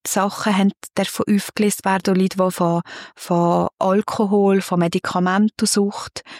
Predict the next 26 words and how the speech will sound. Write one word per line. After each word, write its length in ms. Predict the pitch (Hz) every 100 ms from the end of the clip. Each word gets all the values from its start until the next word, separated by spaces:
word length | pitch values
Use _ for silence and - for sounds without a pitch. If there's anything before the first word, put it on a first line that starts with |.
| -
frei 400 | - 208 202 202
sind 320 | - 196 190
worden, 540 | 190 190 - - 190 - - - -
die, 680 | 180 185 175 170 170 175 175
ähm, 460 | 170 170 165 170 -
ja, 240 | 185 208
kurz 340 | - 254 277 -
vor 160 | 262
der 180 | 214 175
Scheidung 460 | - 185 190 214 240
gestanden 460 | - 208 202 202
sind 420 | 196 196 190 190 175
und 220 | 160 165 -
jetzt 260 | 185 - - - _ _ _ _ _ _ 202
nicht 280 | 220 -
geschieden 460 | - - 240 240 214
haben 300 | 214 220 233 - -
und 240 | 180 175 - - -
ganz 300 | - 190 208
etwas 320 | 196 - 214 196
Neues 340 | 180 202 -
davon 380 | 208 202 196 170
erleben 380 | 170 180 208 220
in 80 | 208
der 180 | 208
Ehe, 520 | 190 190 202 185 196